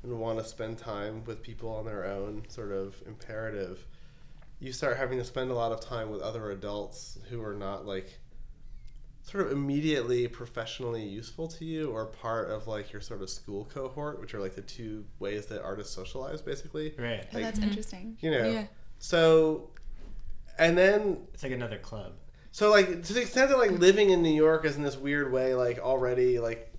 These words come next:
Speaker 1: a totally, like, crazy, like, unrelated to the rest of New York, like, of, of America experience, you know,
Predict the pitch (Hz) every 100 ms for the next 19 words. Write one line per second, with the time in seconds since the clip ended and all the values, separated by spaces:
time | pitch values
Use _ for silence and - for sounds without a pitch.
0 | - 127 - - 151 139 135 123 120 -
1 | - - 131 135 131 127 123 120 117 -
2 | - - - - - 117 113 110 - -
3 | - - 123 143 147 131 131 123 131 120
4 | 113 117 117 123 117 113 113 117 113 110
5 | - 120 117 107 117 113 110 117 117 113
6 | 113 107 98 98 - 123 117 104 95 -
7 | 117 104